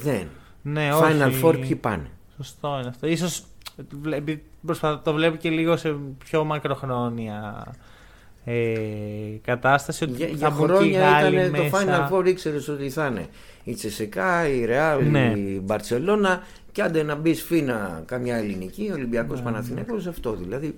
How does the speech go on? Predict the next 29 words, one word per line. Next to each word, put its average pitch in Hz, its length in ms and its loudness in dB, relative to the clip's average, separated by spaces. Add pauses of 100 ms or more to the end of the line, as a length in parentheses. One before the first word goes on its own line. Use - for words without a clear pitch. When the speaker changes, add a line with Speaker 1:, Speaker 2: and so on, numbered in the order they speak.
(160)
Speaker 2:
Μμμ, 127 600 0
ναι, 131 160 -2
σωστό 151 480 -4
είναι 113 140 -6
αυτό, - 160 -16
σωστό. - 420 -12
Speaker 1:
Και - 100 -6
καμιά 170 320 6
έκπληξη. 131 680 6 (600)
Speaker 2:
Ωραία. 160 520 6 (180)
Ε, 139 840 -6
ενενήντα 151 360 0
έξι. 170 440 -2 (1500)
Εκεί 180 180 -8
πώς 170 360 -4
είναι 120 200 -6
τα - 180 -8
πράγματα; 60 880 -8 (960)
Speaker 1:
Ενενήντα 95 340 -4
έξι, 120 240 -2
γιατί, 107 340 0
ε, 95 320 0
ενενήντα 90 400 -6
έξι; 123 200 -10
Speaker 2:
Ενενήντα 160 200 2
έξι, 208 180 2
Speaker 1:
Περίπου. - 0 -
Speaker 2:
Παναθηναϊκός, 175 800 2
Μπαρτσελώνα. 170 960 0